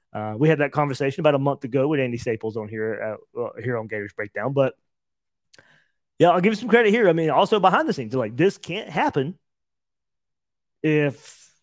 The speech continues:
not everybody's moving in the same motion. And that wasn't the case last year. You know, trying to figure out N I L with a new staff and just N I L being new in general, Florida was too slow there.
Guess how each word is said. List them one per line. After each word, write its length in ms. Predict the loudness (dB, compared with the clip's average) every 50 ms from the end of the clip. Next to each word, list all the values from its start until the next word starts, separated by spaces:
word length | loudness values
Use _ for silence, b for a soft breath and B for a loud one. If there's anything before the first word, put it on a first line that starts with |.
| _ _ _ _
not 320 | -4 -2 2 4 4 4 2
everybody's 360 | 2 2 2 2 2 2 2
moving 220 | 0 0 0 0
in 100 | 0 0
the 60 | -2 -2
same 220 | -2 -4 -4 -2
motion. 320 | -4 -4 -4 -6 -10 -8
And 80 | -4 0
that 140 | 0 0 2
wasn't 240 | 2 0 0 0 -4
the 60 | -4
case 260 | -4 -4 -4 -4 -4
last 260 | -10 -12 -14 -18 -20
year. 120 | -20 -20 _ _ _ _ _ _ _
You 180 | -8 -6 -4 -4
know, 60 | -4 -6 _ _ _ _
trying 300 | -10 -6 -2 0 0 0
to 60 | 0
figure 300 | -2 -2 -2 -2 0 2
out 140 | 2 2 0
N 160 | 0 -2 0
I 160 | 0 2 2
L 180 | 2 2 0 0
with 140 | 0 -2 -2
a 60 | -2
new 180 | -2 -2 -2 -4
staff 440 | -4 -2 0 0 2 2 0 0 -2
and 280 | -4 -6 -4 -4 -2 -2
just 160 | -2 -4 -4 -4
N 120 | -4 -2
I 120 | -2 0 0
L 120 | 0 0
being 380 | 0 0 -2 -2 -2 -4 -4 -2
new 200 | -2 0 0 0
in 100 | -2 -2
general, 400 | -4 -6 -8 -8 -12 -14 -14 -16 _ _ _ _ _
Florida 220 | -4 -2 -2 -2
was 80 | -2 -2
too 140 | -4 -4 -4
slow 220 | -2 -2 -4 -4
there. 200 | -4 -8 -14 _